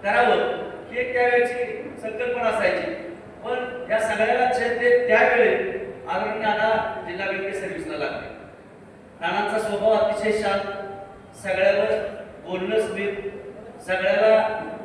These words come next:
घेऊन बरोबर चालणारं, पाठीवर थाप टाकून विचारपूस करणारं नाना. आज एवढ्या वर्षाची सेवा केली, सेवा काय बा-, बाहेर कुठं जावं लागलं नाही. पैलवानकडे आणि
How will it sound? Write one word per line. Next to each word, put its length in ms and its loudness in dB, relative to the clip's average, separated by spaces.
घेऊन 280 -6
बरोबर 380 0
चालणारं, 500 0
पाठीवर 400 -2
थाप 180 0
टाकून 260 -2
विचारपूस 560 -4
करणारं 380 -2
नाना. 200 -2
आज 1300 -4
एवढ्या 220 0
वर्षाची 440 2
सेवा 340 0
केली, 340 -2
सेवा 280 0
काय 180 2
बा-, 320 4
बाहेर 240 4
कुठं 220 -2
जावं 240 2
लागलं 240 2
नाही. 160 2
पैलवानकडे 540 4
आणि 420 4